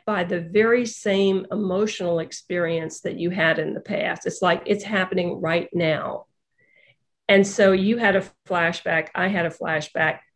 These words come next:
Everybody can have a flashback when they are doing something that is bigger than they ever thought they could manage. So, um, I just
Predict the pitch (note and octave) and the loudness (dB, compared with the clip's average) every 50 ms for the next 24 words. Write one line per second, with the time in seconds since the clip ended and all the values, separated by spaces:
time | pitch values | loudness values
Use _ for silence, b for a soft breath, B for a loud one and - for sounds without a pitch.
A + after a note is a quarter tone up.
0 | _ _ _ _ G3 G3 G3 G#3+ G#3+ G#3 G3+ G3 F#3 F#3 F#3 F3 F3+ F3+ E3 - | _ _ _ _ 0 2 4 6 6 6 4 2 2 0 -2 -4 -4 -4 -2 -4
1 | - - - F3 D#3+ D#3 D#3 D#3+ - - - D3 D3 D3 C#3+ - - - _ _ | -4 -6 -4 -2 -2 0 -2 -2 -4 -4 -4 -2 -2 -2 -2 -4 -6 -10 _ _
2 | _ _ _ _ _ _ _ F#3 G3+ F#3 F#3 F3+ F3+ F3 F3 - - E3+ E3 D#3+ | _ _ _ _ _ _ _ 2 4 6 6 6 6 4 4 2 2 2 2 4
3 | D#3+ D#3 D#3 D#3 D#3+ - - - - D#3+ - G3+ G3+ G#3+ A3 A3 A3 - A3 G3+ | 4 4 2 2 0 -4 -8 -16 -10 -4 0 2 2 4 2 2 0 -2 -4 -4
4 | - - G3 F3+ F3 E3+ D#3+ E3+ D#3+ - - E3+ D#3 - - G3 - F#3+ G3 G3 | -4 -2 -4 -2 -2 -2 -2 -2 -4 -4 -4 -6 -8 -8 -4 0 4 6 6 6
5 | G3+ G3+ G3 F#3+ F#3 F#3 F3 D#3+ E3 D#3+ E3 E3 - - F3 G3 G3+ F3+ - - | 6 4 2 2 2 0 0 -2 0 0 0 -2 0 0 0 0 0 -2 -2 -2
6 | - D#3 D3 C#3+ - - E3 E3 - D#3 D3+ - D3+ D3+ D#3 D#3 - - - - | -4 -4 -4 -2 -2 -2 -4 -2 -2 -4 -4 -4 -2 -4 -4 -4 -4 -6 -6 -8
7 | - - - - - - _ _ _ _ _ _ _ _ - b b b b b | -8 -8 -10 -14 -14 -14 _ _ _ _ _ _ _ _ -20 b b b b b
8 | b b - - G#3+ F#3+ F3+ F3 F3 F3 - - - F#3+ F3+ F3 F3 F3 F#3 F#3+ | b b -2 2 4 6 8 8 6 6 4 2 2 4 4 4 4 4 2 2
9 | G3+ A3+ G#3+ - | 2 0 -2 -4